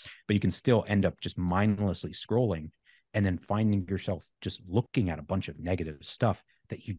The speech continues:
don't need to be consumed with, but it's natural. And I find if instead I just go in with a very direct purpose, do the thing,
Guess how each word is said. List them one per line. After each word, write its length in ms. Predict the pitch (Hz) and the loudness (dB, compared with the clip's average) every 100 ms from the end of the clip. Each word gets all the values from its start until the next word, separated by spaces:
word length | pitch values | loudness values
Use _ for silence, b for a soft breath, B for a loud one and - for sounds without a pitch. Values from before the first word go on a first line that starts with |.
| - | -10
don't 280 | - 101 - | -4 -4 -4
need 180 | 98 90 | -4 -4
to 60 | 78 | -6
be 140 | 87 | -10
consumed 560 | - - - 101 95 78 | -10 -12 -8 -2 -2 -4
with, 240 | 73 - | -10 -8
but 120 | 85 | -6
it's 180 | 85 - | -6 -8
natural. 640 | 90 90 82 92 - - | -6 -4 -4 -6 -8 -10
And 100 | 90 | -4
I 120 | 90 90 | -4 -2
find 280 | 92 82 - b b b | -2 -2 -6 b b b
if 160 | 95 90 | -4 -4
instead 400 | 80 - 104 85 | -4 0 2 2
I 80 | 82 | -2
just 240 | 80 - | -6 -6
go 160 | 90 87 | -2 -2
in 100 | 85 | -2
with 120 | 80 | -6
a 40 | |
very 300 | 78 87 87 - | -6 -6 -6 -6
direct 320 | 92 78 92 - | -4 -4 -8 -8
purpose, 400 | 82 - 82 - _ _ _ _ - _ _ _ - | -8 -8 -12 -14 _ _ _ _ -20 _ _ _ 2
do 120 | 117 | 4
the 100 | 104 | 4
thing, 500 | - 92 92 85 | 2 2 2 -2